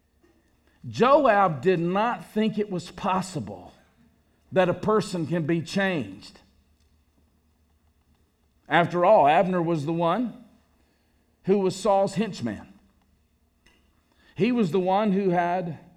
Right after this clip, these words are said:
established Ishbosheth as a rival king. Abner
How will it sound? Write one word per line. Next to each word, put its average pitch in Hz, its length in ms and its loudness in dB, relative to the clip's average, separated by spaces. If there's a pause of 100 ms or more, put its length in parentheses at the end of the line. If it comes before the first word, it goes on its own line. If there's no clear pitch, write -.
(100)
established 190 760 0
Ishbosheth 143 800 -4
as 151 200 -8
a 170 60 -8
rival 175 420 -2
king. 175 480 -8 (1300)
Abner 170 640 0